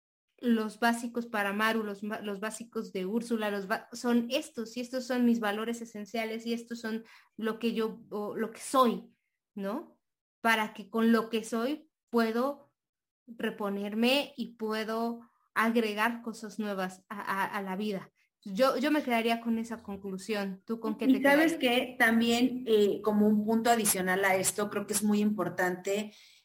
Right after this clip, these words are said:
Speaker 2: el entender que esto lleva un tiempo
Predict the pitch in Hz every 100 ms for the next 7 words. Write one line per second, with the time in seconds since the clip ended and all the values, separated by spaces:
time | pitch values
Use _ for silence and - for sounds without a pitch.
0 | _ - 202 196 196 202 202 202 214 214
1 | 214 - 208 196 190 185 185 190 185 175
2 | -